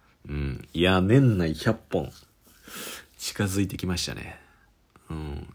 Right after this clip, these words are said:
そして今日はメリークリスマス。メリークリスマス。もうね、二十六日変わる前ですが。はい。クリスマスということで。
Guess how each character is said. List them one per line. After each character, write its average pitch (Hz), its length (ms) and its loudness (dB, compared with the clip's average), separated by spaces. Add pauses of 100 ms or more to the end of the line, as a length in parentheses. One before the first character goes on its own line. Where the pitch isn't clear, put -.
そ - 200 -8
し - 80 -4
て - 80 -6
今 - 220 -6
日 76 40 -2
は 65 60 -4
メ 67 260 -4
リ 71 140 -4
ー - 20 -14
ク - 100 -8
リ 69 60 -2
ス 65 120 -6
マ - 100 -10
ス。 - 280 -12 (260)
メ 67 220 -4
リ 67 120 -4
ー 67 40 -16
ク - 100 -12
リ - 60 -14
ス - 120 -10
マ - 60 -10
ス。 - 160 -10
も 90 160 2
う 82 40 0
ね、 80 100 0
二 90 140 2
十 80 120 0
六 71 180 -4
日 71 200 -4
変 - 160 0
わ 78 60 0
る 73 60 -4
前 69 260 2
で - 100 -16
す - 160 -8
が。 - 160 -10 (720)
は 69 160 -8
い。 - 180 -10
ク - 100 -12
リ 71 80 -6
ス 65 140 -8
マ 60 120 -8
ス - 200 -10 (580)
と - 60 -12
い 53 80 -10
う 53 60 -12
こ - 140 -16
と - 140 -12
で。 50 300 -12